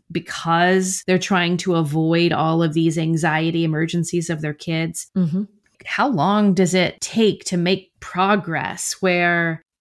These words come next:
Speaker 1: you're starting to crack open that anxiety stranglehold?
Speaker 2: It varies widely, for sure. One of the things that makes the biggest difference is whether or not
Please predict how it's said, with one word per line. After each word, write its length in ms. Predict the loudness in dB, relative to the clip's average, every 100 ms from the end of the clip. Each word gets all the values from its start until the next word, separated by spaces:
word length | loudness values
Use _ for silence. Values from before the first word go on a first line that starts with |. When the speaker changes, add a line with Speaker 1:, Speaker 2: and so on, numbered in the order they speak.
| -2
Speaker 1:
you're 100 | -2
starting 400 | 0 0 2 0
to 100 | -4
crack 560 | -8 -4 -2 -2 -6 -6
open 640 | -2 -2 -2 -2 -2 -4
that 380 | -2 0 0 -2
anxiety 1200 | -4 -2 0 0 0 0 -2 -2 0 0 0 -2 -4
stranglehold? 1040 | -2 -2 0 -4 -6 -6 -6 -10 -14 -16 _ _ _ _ _ _ _ _ _ -6
Speaker 2:
It 180 | -2 0
varies 640 | 2 4 4 4 2 0
widely, 680 | 0 0 2 0 -4 -10 -12 -18 _
for 200 | -4 0
sure. 500 | 2 0 -2 -4 -12 _ _ _ _ _ -6
One 400 | -2 2 4 4
of 140 | 2
the 120 | 0
things 360 | 0 0 0 0
that 180 | -2 0
makes 340 | 0 0 -2
the 120 | -2
biggest 840 | -2 -2 2 2 4 2 2 -2 -4 -6
difference 800 | -2 -2 -4 -8 -8 -8 -10 -14 _ _ _ _ _ _ 2
is 240 | 2 4
whether 440 | 2 2 2 0
or 60 | 0
not 400 | 2 2 0 -2